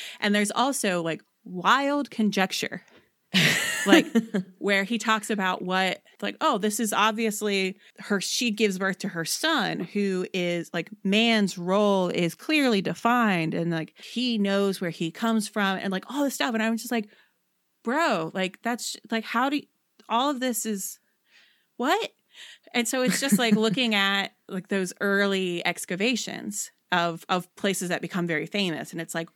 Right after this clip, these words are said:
Speaker 1: "Oh, wow, this is what we're basing all of this off of, is this guy's notes." And, like,
Speaker 2: Mm-hmm.
Speaker 1: it's sort of, like, description of figures. And so here's a figure, and here's him telling you about, like, some myth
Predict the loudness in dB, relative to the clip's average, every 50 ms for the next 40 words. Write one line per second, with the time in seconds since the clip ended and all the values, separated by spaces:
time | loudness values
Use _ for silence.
0 | _ -2 -2 -2 0 0 0 0 0 0 0 -2 -4 -2 -2 -2 0 0 0 0
1 | 0 0 0 0 0 0 2 2 2 2 0 0 -2 -2 -2 -4 -4 -4 -2 -4
2 | -2 -2 -2 -4 -6 -6 -8 -8 -6 -6 -6 -6 -6 -8 -6 -4 -4 -4 -4 -6
3 | -10 -14 -16 -16 _ _ _ _ _ _ -20 _ _ _ _ _ -6 -4 -4 -2
4 | -2 -4 -4 -4 -6 -8 -10 -12 -16 _ _ -6 _ -2 -2 -2 -4 -6 -8 -6
5 | -2 0 0 0 2 0 -2 -2 -2 _ -4 -2 0 0 0 0 2 0 0 0
6 | 0 -2 -2 -2 -2 -2 -2 -4 -6 -6 -8 -10 -8 -8 -8 -8 -8 -4 -2 0
7 | 0 0 -2 -2 -2 -2 0 0 0 0 0 0 -2 0 0 0 0 0 0 0
8 | 0 -2 -2 -2 -6 _ -2 0 0 0 0 0 0 -2 -2 -2 -2 -4 -4 -4
9 | -6 -6 -8 -10 _ _ _ _ _ _ _ _ _ _ _ _ -4 -2 0 0
10 | 0 0 0 0 2 0 0 0 -4 -10 -14 -14